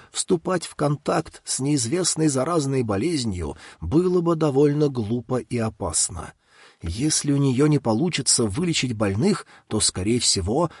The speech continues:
она заразится болезнью сама. Решение следовало принимать очень осторожно, но быстро. Судя по словам Картера, больные долго не продержатся. В любом случае, Роланду для начала нужно было поместить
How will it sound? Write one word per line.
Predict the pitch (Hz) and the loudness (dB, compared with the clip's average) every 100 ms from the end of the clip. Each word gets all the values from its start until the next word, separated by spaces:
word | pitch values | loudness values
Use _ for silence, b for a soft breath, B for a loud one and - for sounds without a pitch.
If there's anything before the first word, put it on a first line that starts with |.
| B | B
она | 101 95 151 | -2 0 0
заразится | 156 147 120 98 170 - 196 | 2 2 2 0 -2 0 0
болезнью | 175 180 196 175 185 180 | 0 0 0 0 0 0
сама. | - 208 196 107 90 - _ b b b | 2 2 2 0 -4 -12 _ b b b
Решение | - 92 95 - 185 190 185 190 | -6 -4 -2 0 2 2 4 4
следовало | 156 - 175 190 175 175 | 4 2 2 4 6 4
принимать | 160 170 165 160 170 - - | 4 4 4 4 2 0 -2
очень | 151 156 - 160 151 | 4 4 4 2 2
осторожно, | 139 - - 139 131 95 92 92 90 B B | 0 -2 0 0 2 0 -2 -6 -8 B B
но | 104 160 | 0 0
быстро. | 151 151 156 - - - - _ | 0 -2 -4 -4 -6 -12 -16 _
Судя | - - 127 131 | -10 -2 2 2
по | 123 | 2
словам | 123 117 110 127 123 | 0 0 0 0 0
Картера, | 123 131 - 95 76 - B | 0 -2 -2 -6 -6 -10 B
больные | 95 104 98 113 170 185 | -4 -2 0 2 4 4
долго | 151 147 151 139 156 151 b | 4 4 4 4 2 2 b
не | 156 156 147 | 0 2 0
продержатся. | 147 143 113 92 87 90 85 - 90 87 - _ _ _ _ - | 0 -2 -2 -4 -4 -6 -2 0 0 -4 -10 _ _ _ _ -8
В | 90 | -2
любом | 90 113 143 202 | 2 2 4 4
случае, | 190 - 185 190 175 - 170 165 147 | 4 2 4 4 2 4 8 10 10
Роланду | 123 185 180 175 160 165 | 8 6 6 4 6 6
для | 147 117 | 6 4
начала | 110 104 - 190 185 175 | 2 2 2 4 4 6
нужно | 160 185 156 170 | 6 4 2 2
было | 156 156 151 | 4 6 6
поместить | 143 117 104 - - 180 180 - | 4 2 2 0 -2 -2 -2 -2